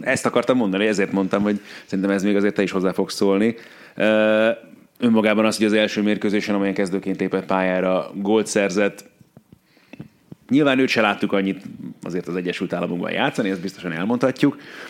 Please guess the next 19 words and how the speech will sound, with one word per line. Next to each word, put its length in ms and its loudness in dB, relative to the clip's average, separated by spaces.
de 580 4
ez 140 2
az 140 2
a 380 2
féle 460 2
Zlatán 340 0
nyitás, 300 0
amit 260 -2
egyébként 440 -4
elvárnánk 440 -4
tőle, 300 2
függetlenül 400 0
most 140 -4
attól, 180 -6
hogy 100 -4
ő 200 -4
éppen 280 -6
hány 200 -2
éves. 360 -6